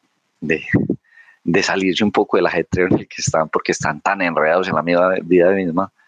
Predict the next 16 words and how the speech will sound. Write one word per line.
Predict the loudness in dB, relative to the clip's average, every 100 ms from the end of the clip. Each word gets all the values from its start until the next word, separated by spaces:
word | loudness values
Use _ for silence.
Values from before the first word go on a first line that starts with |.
| _ _ _ -4
quizás | 0 0 -2
que | -4
empiecen | -2 2 0 0
con, | -4 0 0 -2 -12 _ _ _ _ _ _ _ _ _
con | -4 -4 -2
quince | -2 -2 0
minutos, | 2 0 0 -6 -6 -10 _ -4
una | 0
respiración | 0 -2 -4 -2 -2 -2
y | -2
quince | -2 0
minutos | 0 0 -2
de | 0
silencio | 0 2 0 2
y | 2 2 -4 _ -20 _ _
ahí | -2 -2 -4